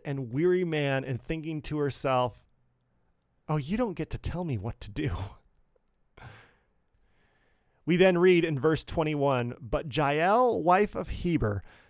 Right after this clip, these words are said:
took a tent peg and took a hammer in her hand and went softly to Sisera when he was sleeping. She drove the peg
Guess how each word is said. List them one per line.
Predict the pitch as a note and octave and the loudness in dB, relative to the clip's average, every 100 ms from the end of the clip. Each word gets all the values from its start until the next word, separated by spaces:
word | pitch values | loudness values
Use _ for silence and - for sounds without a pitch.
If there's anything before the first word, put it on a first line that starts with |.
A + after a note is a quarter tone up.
| - | -10
took | - D4 - - - | 2 2 2 -4 0
a | D#3+ | 0
tent | - - G3 F#3+ | 4 2 2 0
peg | - B2+ G#2+ F#2 - _ _ _ _ _ D#3+ | 0 -2 -2 -8 -12 _ _ _ _ _ 2
and | E3 | 2
took | - B3+ C4 - | 4 4 4 4
a | G#3 E3+ | 2 2
hammer | A#2 G#3+ G#3 F3+ - | 0 0 2 0 0
in | F#3 F#3+ | -2 0
her | A3 C#3 | 0 -2
hand | B2+ A2 A2+ B2 - _ _ _ _ _ - | -2 -4 -6 -12 -18 _ _ _ _ _ 0
and | E3 D#3+ | 2 6
went | F3 - | 4 2
softly | - - E3+ F3+ - A#3+ G#3+ | -8 0 4 4 2 -4 -4
to | - F#3+ | -4 -6
Sisera | - F3 - D#3 D#3 D3+ D3 _ _ - | -4 -6 -4 -2 2 2 0 _ _ -6
when | C3+ C3 | -4 -4
he | - D3 | -6 -4
was | C3 C#3 | -2 -2
sleeping. | - C#3 B2+ A2+ F2+ C#2+ _ _ _ _ _ _ _ _ _ _ _ _ _ | -2 -2 -2 -2 -8 -14 _ _ _ _ _ _ _ _ _ _ _ _ _
She | - F#3+ E3 | -4 -2 -2
drove | B2 D3+ F#3+ A#3 C4+ A#3+ D#3+ | 0 4 8 10 8 0 0
the | D#3+ | 0
peg | - - - G3+ D3+ C3 | 4 4 4 4 2 2